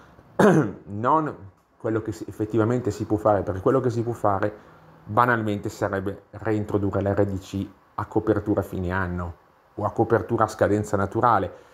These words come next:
cosa che non verrà fatta perché, ve l'ho detto, non è stato tolto per motivi pratici, è stato tolto per motivi ideologici e quindi se uno è un fanatico è un fanatico. Comunque il ventitré ci sarà una manifestazione a Roma,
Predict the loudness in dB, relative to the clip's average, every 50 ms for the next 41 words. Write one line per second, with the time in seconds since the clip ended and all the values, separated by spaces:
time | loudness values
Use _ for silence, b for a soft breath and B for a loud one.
0 | B B B B B _ -6 -2 -2 0 0 -2 -2 -2 -2 0 2 4 4 4
1 | 4 2 4 4 4 4 4 2 -4 -8 -8 -8 -8 -8 -8 -6 -6 -6 -4 -4
2 | -4 -4 -6 -10 -10 -8 -8 -8 -4 -2 -2 -2 -2 -2 -2 2 2 2 2 0
3 | -4 -4 -4 -4 -4 -4 -6 -6 -6 -8 -8 -6 -4 -2 -2 -2 -4 -6 -12 -16
4 | -16 -14 -12 -10 -6 -4 -2 2 4 4 4 4 0 -4 -4 -4 -4 -4 -6 -6
5 | -8 -8 -6 -6 -6 -6 -6 -8 -12 -14 -16 -18 -18 -18 -18 -18 -18 _ _ _
6 | _ _ _ _ _ -18 -16 -16 -12 _ 2 4 4 4 4 2 2 0 -2 B
7 | B B B B B B B B _ -6 0 2 4 4 6 4 4 2 2 2
8 | 2 4 2 2 0 0 -4 -4 -4 -4 -6 -6 -6 -8 -8 -10 -12 -16 -18 -20
9 | -20 -18 -18 -20 -20 _ _ _ _ B B B B B B B B B B B
10 | B B B B 2 4 6 6 6 6 4 4 4 2 2 0 0 2 2 2
11 | 0 0 -2 -2 -2 0 -2 -2 -2 -2 -4 -4 -4 -4 -6 -4 -2 -2 -2 -2
12 | -2 -2 -2 0 2 2 2 2 4 2 2 2 0